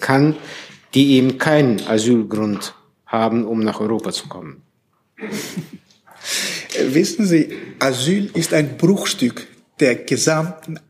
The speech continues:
Speaker 2: Nummer der Einwanderungszahlen nach Europa.
Speaker 1: Okay, ich formuliere anders, Wirtschaftsflüchtlinge, wie man Wirtschaftsflüchtlinge abhält, nach Europa zu kommen.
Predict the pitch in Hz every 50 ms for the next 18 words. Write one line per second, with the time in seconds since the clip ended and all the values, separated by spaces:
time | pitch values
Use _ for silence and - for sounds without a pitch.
0 | _ _ _ _ _ - 185 165 190 180 175 156 143 131 123 131 - - - 233
1 | - - 151 127 120 - - 151 156 160 151 127 143 135 127 127 127 120 120 120
2 | - - - 139 120 120 123 120 120 123 120 - - 147 135 135 131 - - -
3 | - - - - - - - - - - - 135 - 143 135 123 - 143 139 143
4 | 151 143 - 135 139 135 123 117 - - 139 143 160 156 - 117 113 - - -
5 | 120 110 - - - 98 90 87 92 104 123 120 123 120 110 - - 143 131 123
6 | 117 - - 104 95 - - - 123 131 123 - - 120 117 120 113 - - -
7 | 107 104 - - - 101 104 101 - 107 98 - 104 107 104 98 - - - -
8 | - - - - - -